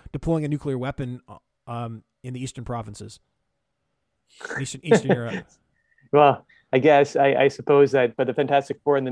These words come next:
Speaker 2: and the military weren't too worried about deploying a nuclear weapon with Gi-, with Giganto
Speaker 1: Well,
Speaker 2: in
Speaker 1: uh,
Speaker 2: New York
Speaker 1: yeah,
Speaker 2: City.
Speaker 1: but, th-, yeah, but of course, but, but, but, uh, the Soviets are not going to b-, care if we set off a nuclear weapon on our own soil. But if we send
Speaker 2: That's
Speaker 1: our,
Speaker 2: true.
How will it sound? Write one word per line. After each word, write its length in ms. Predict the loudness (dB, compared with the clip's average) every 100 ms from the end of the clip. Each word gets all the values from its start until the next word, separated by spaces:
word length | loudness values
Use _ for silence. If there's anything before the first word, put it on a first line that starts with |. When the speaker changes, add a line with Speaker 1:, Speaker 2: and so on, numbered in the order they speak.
| -8
Speaker 2:
and 100 | -8
the 40 |
military 340 | -2 -2 0 -2
weren't 220 | -6 -6
too 120 | -6
worried 260 | -2 -2 -2
about 340 | -4 -4 -6
deploying 400 | -12 -6 -4 -4
a 40 |
nuclear 320 | -6 -8 -6 -4
weapon 300 | -4 -4 -6
with 140 | -6
Gi-, 220 | -8 -10 -14 _ -14
with 120 | -8
Giganto 640 | -4 0 0 0 -2 -2 _ _
Speaker 1:
Well, 120 | -6 -4
Speaker 2:
in 100 | -2
Speaker 1:
uh, 40 |
Speaker 2:
New 60 | 0
York 80 |
Speaker 1:
yeah, 100 | 2
Speaker 2:
City. 160 | 2 2 0
Speaker 1:
but, 40 |
th-, 160 | -4 -4
yeah, 100 | -6
but 200 | -8 -10
of 180 | -10 -10
course, 300 | -6 -4 -4
but, 220 | -8 -8
but, 200 | -8 -10 _
but, 320 | -8 -8 -12 -8
uh, 180 | -6 -6
the 100 | -6
Soviets 480 | -4 -4 -4 -8
are 60 | -10
not 240 | -8 -10
going 240 | -8 -10 -10
to 100 | -14
b-, 260 | -16 -18
care 340 | -10 -6 -4 -6
if 120 | -8
we 80 | -8
set 200 | -6 -8
off 100 | -8
a 40 |
nuclear 220 | -8 -6 -6
weapon 220 | -6 -8
on 120 | -10
our 120 | -10
own 80 | -12
soil. 420 | -8 -6 -6 -10 -16 -8
But 80 | -6
if 80 | -4
we 80 | -4
send 300 | -2 -2 -2
Speaker 2:
That's 100 | -4
Speaker 1:
our, 40 |
Speaker 2:
true. 160 | -6